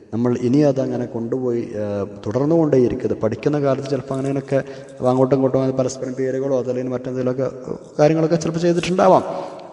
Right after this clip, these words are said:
അതൊക്കെ ഇനിയും അത് മുന്നോട്ട് തുടർന്ന് പോകാൻ പാടില്ല. അന്നത്തെ കുരുത്തക്കേടുകൾക്ക് പിന്നെ ഇങ്ങനെ വിളിച്ചു പറയാം,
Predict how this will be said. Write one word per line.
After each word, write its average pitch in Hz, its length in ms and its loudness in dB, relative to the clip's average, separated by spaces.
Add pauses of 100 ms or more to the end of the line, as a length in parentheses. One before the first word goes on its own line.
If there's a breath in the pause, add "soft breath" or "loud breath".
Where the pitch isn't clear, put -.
അതൊക്കെ 156 720 2 (140)
ഇനിയും 190 420 4
അത് 190 80 4
മുന്നോട്ട് 180 540 2
തുടർന്ന് 175 280 2
പോകാൻ 156 280 0
പാടില്ല. 110 460 0 (1400)
അന്നത്തെ 131 280 -2
കുരുത്തക്കേടുകൾക്ക് 139 540 -2
പിന്നെ 135 280 2
ഇങ്ങനെ 139 180 2
വിളിച്ചു 135 280 -2
പറയാം, 131 340 -6